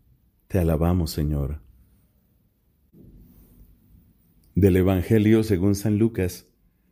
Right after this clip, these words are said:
capítulo siete, versículos del uno al veintitrés. Cuando Jesús terminó de decir todas estas cosas al pueblo,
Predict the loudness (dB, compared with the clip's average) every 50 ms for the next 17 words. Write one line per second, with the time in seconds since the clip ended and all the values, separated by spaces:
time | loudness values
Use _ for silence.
0 | _ _ _ -6 -4 -2 0 0 2 2 2 2 0 0 0 0 0 0 0 -2
1 | -6 -8 -8 -10 -14 -18 _ _ _ _ _ _ _ _ _ _ _ _ _ _
2 | _ _ -2 -2 -2 -2 -2 -4 -4 -4 -2 -4 -2 0 -2 -2 -2 -4 -4 -4
3 | -4 -2 0 0 2 2 2 0 -2 -2 -2 -4 -4 -4 -4 -6 -4 -4 -4 -4
4 | -4 -6 -8 -12 -20 -20 _ _ _ _ _ _ _ _ _ _ _ _ _ _
5 | _ _ _ _ _ _ _ _ _ _ _ _ _ _ _ _ _ _ _ _
6 | _ _ _ _ _ _ _ _ 0 2 2 4 4 2 2 2 -2 -2 0 0
7 | -2 -2 -2 -2 -2 -2 0 0 0 0 0 0 -2 -2 -2 -2 -4 -4 -4 -4
8 | -6 -6 -6 -6 -4 -4 -4 -4 -4 -6 -8 -8 -8 -8 -8 -10 -8 -8 -8 -8
9 | -6 -6 -6 -8 -6 -8 -8 -8 -6 -4 -2 -2 -2 -2 -4 -6 -6 -8